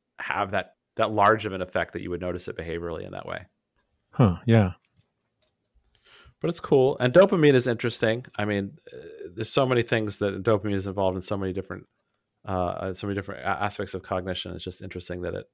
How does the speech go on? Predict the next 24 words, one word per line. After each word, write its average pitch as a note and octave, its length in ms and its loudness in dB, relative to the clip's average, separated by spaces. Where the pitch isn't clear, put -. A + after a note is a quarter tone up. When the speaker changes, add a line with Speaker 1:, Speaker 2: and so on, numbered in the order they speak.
Speaker 1:
plays F#2 340 -2
into F2 180 -4
this F2+ 420 -4
storyline F2+ 640 -4
here F2 200 -6
as E2 120 -8
well. F2+ 320 -6
Speaker 2:
So - 120 -2
there's E3 220 6
one G#3 220 12
more G#3+ 240 12
thing D3+ 480 8
from C#3 240 4
the A#2+ 100 6
paper C3 420 4
that G#2+ 160 4
I G#2 80 6
think C3+ 240 4
is A#2+ 140 4
worth A2+ 340 6
mentioning, A2+ 560 6
and A2 120 6
that's - 260 4
the, B2 440 10